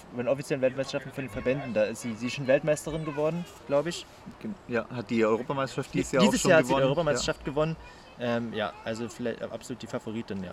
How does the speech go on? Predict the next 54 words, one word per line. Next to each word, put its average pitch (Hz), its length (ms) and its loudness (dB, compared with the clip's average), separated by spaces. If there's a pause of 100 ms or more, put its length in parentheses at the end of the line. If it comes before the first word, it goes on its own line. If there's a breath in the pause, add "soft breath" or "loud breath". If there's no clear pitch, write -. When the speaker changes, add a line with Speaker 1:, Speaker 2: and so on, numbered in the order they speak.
(140)
Speaker 2:
Kommt 156 260 2
aber 139 180 4
auch 131 180 2
eher 147 180 0
von 143 160 -4
den 127 100 -4
kürzeren - 380 -4
Strecken. - 420 -8 (280)
Also 110 180 0
auch 117 100 0
Speaker 1:
Ja. 120 140 0
Speaker 2:
hier, 147 240 4 (380 loud breath)
ähm, 113 440 6
relativ 127 520 2
viele 175 340 0
dieses 110 380 -4
Jahr, 117 320 4
auch - 180 -4
im 117 120 -2
Frauenfeld 139 800 -2
bei 117 100 0
den 117 120 -2
internationalen, 113 840 -2 (340 loud breath)
die 120 140 0
vom 117 240 0
O 127 100 0
C 131 180 -2
C 127 460 0 (160)
gewechselt 113 480 -2
sind. 98 220 -2
Also 98 180 0
auch 104 140 0 (100)
Männer- 123 320 0
und 143 160 -4
Frauenfeld 107 520 0
sind 110 140 -6
viele 151 280 -2
vom 123 240 -4
O 143 80 0
C 147 200 -4
C 135 180 -2
letztes 139 440 -4
Jahr 131 180 2
Top-Ergebnisse, 139 840 -4
alle 139 180 2
auf 127 120 -2
den 120 100 -2
Speaker 1:
Mhm. 110 40 -6
Speaker 2:
C 135 140 -2
C 117 160 -12
C 113 160 0
dieses 117 380 -6
Jahr 98 160 0
gewechselt. 104 480 -4